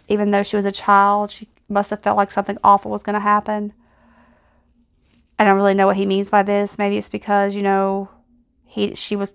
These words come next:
standoffish to him. He talks about putting her in the truck and how she must have been so scared.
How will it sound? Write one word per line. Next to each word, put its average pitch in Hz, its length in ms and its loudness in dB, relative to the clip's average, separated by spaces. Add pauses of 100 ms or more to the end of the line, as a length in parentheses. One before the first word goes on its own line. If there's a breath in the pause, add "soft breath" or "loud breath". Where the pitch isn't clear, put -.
standoffish 196 760 0
to 202 160 0
him. 196 260 -2 (320)
He - 80 -20
talks - 260 -2
about 202 300 0
putting - 200 -6
her 104 60 -2
in 202 80 -4
the 196 80 -6
truck - 500 -2
and 208 100 -12
how 208 120 -4
she - 200 -8
must 202 220 -6
have 202 80 -8
been 196 100 -2
so - 180 -8
scared. 233 720 0